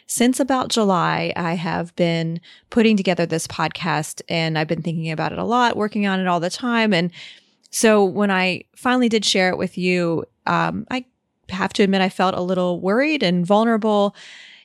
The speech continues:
And oh my gosh, I'm just over the moon with how you all were responding with it and your supports. And so leaving that review and rating and subscribing, you know, just pushing that button,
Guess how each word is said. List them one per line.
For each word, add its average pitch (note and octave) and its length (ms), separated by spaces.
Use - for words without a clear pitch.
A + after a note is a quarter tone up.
And G3 580
oh G#3+ 120
my G3+ 120
gosh, F3 280
I'm F3+ 60
just F3 160
over F#3+ 240
the F3+ 120
moon F3 260
with E3 180
how F3 560
you F#3+ 220
all F3 140
were F3 80
responding F3 500
with E3+ 220
it E3 240
and F3 280
your E3+ 120
supports. E3 720
And E3+ 320
so G3+ 400
leaving A#3 800
that F3+ 440
review A#3 680
and F#3 240
rating G#3+ 560
and E3+ 400
subscribing, F#3+ 840
you F3 60
know, E3 80
just - 220
pushing A#3 320
that F#3+ 200
button, F#3+ 400